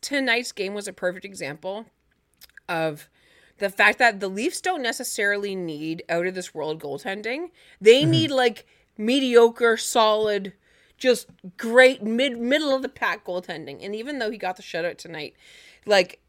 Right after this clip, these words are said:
Speaker 1: he played forty-eight games last year, so Martin Jones is definitely someone that's used to a heavier workload. So for him to be able to come in, having only played one other game this season as a Leaf,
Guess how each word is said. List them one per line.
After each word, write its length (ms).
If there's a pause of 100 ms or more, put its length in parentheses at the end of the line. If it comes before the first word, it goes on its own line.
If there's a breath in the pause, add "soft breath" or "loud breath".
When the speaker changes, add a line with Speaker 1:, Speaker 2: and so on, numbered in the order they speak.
(140)
Speaker 1:
he 100
played 300
forty-eight 520
games 300
last 360
year, 140
so 180
Martin 300
Jones 220
is 160
definitely 580
someone 300
that's 200
used 200
to 100
a 60
heavier 260
workload. 480
So 260 (300 soft breath)
for 120
him 120
to 80
be 60
able 160
to 120
come 300
in, 300 (280 soft breath)
having 220
only 320
played 400
one 180
other 180
game 280
this 180
season 300
as 140
a 20
Leaf, 360